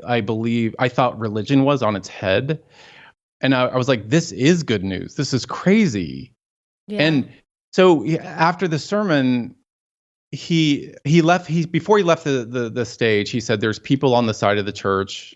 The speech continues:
Speaker 1: on the prayer ministry, and if you need prayer for anything, you can go ask."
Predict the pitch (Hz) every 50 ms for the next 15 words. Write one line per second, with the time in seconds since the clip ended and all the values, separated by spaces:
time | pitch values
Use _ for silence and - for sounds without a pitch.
0 | _ - 117 110 104 - - 123 117 110 104 104 98 101 101 101 - 104 101 98
1 | 95 95 98 - - 110 110 107 - - 110 104 107 104 101 - - 107 104 101
2 | 101 104 104 98 95 95 95 - 95 92 92 92 95 95 - 101 95 95 95 90
3 | 90 - - 92 - - - -